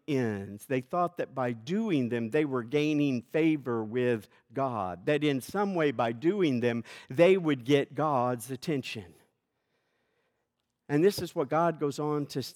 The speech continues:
tell Isaiah to tell the people. He says, "Yeah, you do all these things, right? Yet on your fast day, you do whatever you want, and you oppress your workers. You take the Sabbath to celebrate,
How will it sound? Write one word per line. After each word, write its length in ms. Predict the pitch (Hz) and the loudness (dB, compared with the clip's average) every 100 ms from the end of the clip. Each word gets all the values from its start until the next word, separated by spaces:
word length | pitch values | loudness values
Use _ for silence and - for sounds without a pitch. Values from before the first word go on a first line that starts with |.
| - | -10
tell 220 | 151 143 | -6 -2
Isaiah 420 | 131 123 165 160 | -2 -2 -2 -2
to 120 | 131 135 | -2 -6
tell 220 | 135 117 | -6 -6
the 80 | 123 | -6
people. 520 | - 240 - 120 - _ _ _ _ _ | -4 -4 -2 -4 -4 _ _ _ _ _
He 120 | 180 | -8
says, 320 | 180 190 151 | -2 2 0
"Yeah, 280 | 131 190 240 | 0 -4 -2
you 180 | 147 147 | -2 -2
do 240 | 139 196 | 0 2
all 140 | 185 139 | 4 2
these 240 | 120 113 | 0 -4
things, 260 | 151 156 143 | -4 -2 0
right? 260 | 160 185 - - - | 2 2 0 -14 -14
Yet 480 | 139 175 233 262 - | 2 4 6 4 0
on 300 | 175 190 196 | 4 4 4
your 180 | 175 185 | 4 2
fast 540 | - 170 160 160 - | 4 4 4 0 -2
day, 480 | 131 113 107 131 160 - _ _ _ _ _ _ _ | 0 2 2 0 -2 -12 _ _ _ _ _ _ _
you 240 | - 165 202 | -8 -4 -2
do 200 | 160 131 | 0 2
whatever 500 | 120 123 143 170 175 | 2 4 2 2 -2
you 180 | 165 156 | 0 0
want, 420 | 143 110 107 - - _ _ _ _ _ _ _ | 0 -2 -4 -12 -20 _ _ _ _ _ _ _
and 220 | 123 123 | -4 -4
you 440 | 135 165 131 117 120 | -2 0 0 -2 -4
oppress 540 | 120 - 156 120 - | -8 -6 -4 -2 -4
your 160 | 131 120 | -8 -6
workers. 680 | 120 120 - 101 87 - - _ _ _ _ _ _ _ _ | -4 -4 -6 -12 -14 -20 -20 _ _ _ _ _ _ _ _
You 120 | 190 | -6
take 280 | 190 208 233 | 0 0 0
the 80 | 143 | -4
Sabbath 720 | - 156 208 247 147 160 - | -2 -2 0 0 -2 -2 -10
to 120 | - | -10
celebrate, 680 | 131 160 143 135 135 151 196 | -4 0 0 0 0 0 0